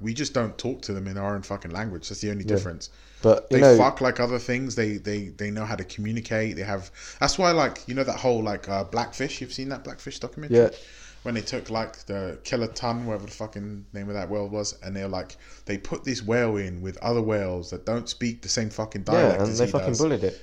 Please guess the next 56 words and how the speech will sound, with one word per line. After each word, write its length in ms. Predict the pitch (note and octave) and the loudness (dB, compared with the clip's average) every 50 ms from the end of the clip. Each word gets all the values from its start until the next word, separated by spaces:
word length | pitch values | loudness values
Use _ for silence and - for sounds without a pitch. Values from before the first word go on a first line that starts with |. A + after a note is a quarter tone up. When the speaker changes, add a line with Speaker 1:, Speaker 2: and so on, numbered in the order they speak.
| - - | -12 -10
Speaker 1:
and 120 | - F#2+ G#2 | -6 -4 -4
they 60 | G2 | -4
bullied 340 | F2+ - A#2+ A2+ A2+ G#2 - | 0 0 0 0 0 -2 -4
the 80 | G#2+ | -6
fuck 260 | - - A#2+ A#2 - | -2 -2 -2 -2 0
out 140 | A2+ G2 F#2+ | 0 2 2
of 60 | F#2+ G#3+ | 2 2
Speaker 2:
Yeah, 60 | C#3 | 2
Speaker 1:
that 60 | C#3+ D3+ | 2 4
Speaker 2:
yeah, 40 | |
Speaker 1:
whale. 300 | - - D#3 C3+ G2+ F2+ - - - - - - - - - - - - - - - - - - - - | 4 4 4 4 2 0 -4 -10 -18 -20 -20 -20 -20 -20 -20 -20 -20 -20 -20 -20 -20 -20 -20 -20 -14 0
Speaker 2:
yeah. 80 | - D#3+ | 2 2
Yeah, 20 | D3 | 4
but 180 | - - - | 4 2 2
it 40 | - | 2
happens, 420 | C#3 F3 G3+ - F#3+ C3+ G2+ - F#2+ | 0 -2 -2 0 0 0 0 0 -2
man. 240 | F#2+ F#2+ A#2+ - | -2 -2 -2 -2
And, 120 | - C3+ C3+ | -2 2 4
like, 280 | C#3 C#3 C#3 C3+ C#3 | 4 4 4 4 0
you 80 | D3 D3 | 2 4
know, 140 | C3+ A2+ G#2+ A#2 - | 6 6 6 6 4
like 260 | A#2+ A#2 A#2 A#2 - - - - - | 2 2 2 0 -4 -12 -14 -8 -4
Speaker 1:
But 80 | - A#2+ | -2 2
our 160 | B2 D3 D3+ | 4 4 4
perception 480 | D3 D3 C3+ - E3 C3+ - - C#3 C3 | 4 4 4 2 2 2 2 0 0 0
is, 160 | A#2+ - - | 0 0 0
"Well, 160 | G#3+ A3 G3+ | 0 0 0
sounds 260 | - - C#3+ C3+ C#3 | 0 2 4 4 4
the 80 | C3 A#2+ | 4 2
same. 280 | - - A#2 A#2 A#2+ A#2 | 2 2 2 2 2 -2
Put 180 | - - D3 C3 | -2 -2 0 0
'em 120 | B2+ B2 | 2 2
in. 160 | A#2 A#2 A#2 - - - - - - - | 0 0 -2 -6 -12 -16 -18 -18 -4 -2
Good 120 | - B2+ - | -2 -2 0
to 60 | A#2+ | 0
go." 200 | A2 A2+ A2+ A#2 A#2 A#2 - - - - - - | 0 2 2 2 2 0 -2 -4 -10 -14 -10 -8
It's 80 | - - | -6 -4
fucked. 420 | - A2 F2 - - - - - - - | -2 -4 -4 -4 -8 -8 -10 -10 -10 -10
<laughs> 60 | F3+ - - - - - - - - - - - - - - - - - - - - - - - - | -10 -10 -10 -14 -16 -14 -14 -14 -14 -14 -16 -18 -18 -20 -20 -20 -20 -20 -20 -20 -20 -20 -20 -20 -18
Speaker 2:
Fucking 280 | - G#2+ G#2+ - G#2+ G#2+ | -16 -16 -14 -14 -14 -10
crazy. 460 | - G#2+ G2 G2 G2 G2 F#2+ F#2 G2 - - - - - - - | -8 -6 -4 -4 -6 -6 -8 -10 -10 -12 -16 -20 -20 -20 -12 -6
Speaker 1:
But 180 | B2 A2+ G#2+ | -6 -4 -2
that's 240 | A2 C3 B2+ - - | -2 -2 -2 -2 -4
the 80 | - A#2+ | -4 -4
way 140 | A#2+ A2+ A2 | -4 -4 -4
we 100 | G2+ G2 | -4 -6
see 200 | - - C3 C3+ | -6 -4 -4 -4
it, 200 | A2 E2+ - - | -4 -6 -6 -10
you 80 | F2 F#2 | -10 -10
know, 180 | F#2+ F#2+ G2+ - - - - - - - - - | -10 -10 -10 -12 -16 -20 -20 -20 -20 -16 -10 -6
and 100 | F#2+ G#2+ | -6 -4
that's, 280 | G#2 - - - - - - | -4 -4 -6 -6 -8 -8 -12
it's, 160 | F#2+ - - | -10 -10 -10
it's 180 | - - - - | -10 -10 -10 -4
fucking 320 | - F3 E3+ - G#2 F#2 | -4 -4 -4 -4 -6 -6
sad. 420 | - - A#2 A2+ G#2+ F#2+ E2+ - | -2 0 2 2 2 0 -2 -6